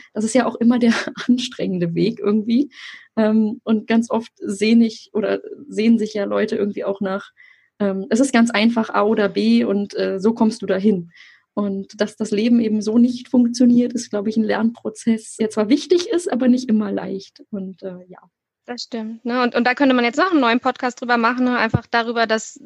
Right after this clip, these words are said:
Speaker 2: dass man vielleicht hinterfragen könnte, haben wir das denn gelernt, auf uns und unsere Bedürfnisse zu
Speaker 1: Mhm.
Speaker 2: hören oder können wir das als Gesellschaft gar nicht so gut, weil halt immer viel von außen kommt, ne?
Speaker 1: Mhm.
Speaker 2: Schon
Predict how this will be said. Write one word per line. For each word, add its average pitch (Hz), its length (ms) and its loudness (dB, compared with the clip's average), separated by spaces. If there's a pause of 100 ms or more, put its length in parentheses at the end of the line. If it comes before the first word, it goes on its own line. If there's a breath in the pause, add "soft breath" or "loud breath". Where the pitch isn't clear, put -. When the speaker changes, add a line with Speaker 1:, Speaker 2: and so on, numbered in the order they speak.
(120)
Speaker 2:
dass 220 300 -4
man 214 180 -2
vielleicht 214 340 -4 (440)
hinterfragen 226 500 0
könnte, 220 260 -4
haben 233 140 2
wir 233 80 2
das 220 180 -2
denn 214 160 -2
gelernt, 208 460 2
auf - 320 -2
uns 254 260 2
und 233 100 0
unsere 226 240 0
Bedürfnisse 226 540 -2
zu - 160 -4
Speaker 1:
Mhm. 220 60 0
Speaker 2:
hören 233 260 2
oder 214 320 -2
können 233 320 -6
wir 311 80 -12
das 311 220 -2
als - 240 -4
Gesellschaft 254 480 -2
gar 233 140 2
nicht 254 120 2
so - 80 -8
gut, 254 220 -4
weil 226 180 0
halt 226 200 -4
immer 233 200 2
viel 226 300 -2
von - 180 -4
außen 202 400 -2
kommt, 508 360 -2
ne? 254 100 2
Speaker 1:
Mhm. 311 60 2
Speaker 2:
Schon 233 280 0